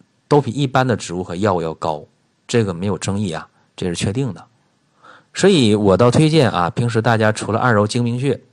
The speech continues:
再一个呢就是，呃，熏洗一下眼睛。你可以用杭白菊，加上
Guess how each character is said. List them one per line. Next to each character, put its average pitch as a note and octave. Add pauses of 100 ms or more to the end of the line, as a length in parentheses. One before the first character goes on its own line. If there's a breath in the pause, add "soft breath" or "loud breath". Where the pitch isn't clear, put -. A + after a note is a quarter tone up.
(840)
再 C#3+
一 A2+
个 A2
呢 F#2
就 F2
是， E2+ (720)
呃， F2 (160)
熏 E3
洗 A2
一 A#1+
下 G2
眼 E2
睛。 D2 (1040)
你 A#2+
可 D#3
以 C#3
用 B2 (640)
杭 A2+
白 B2+
菊， G2+ (1400)
加 B2+
上 F#2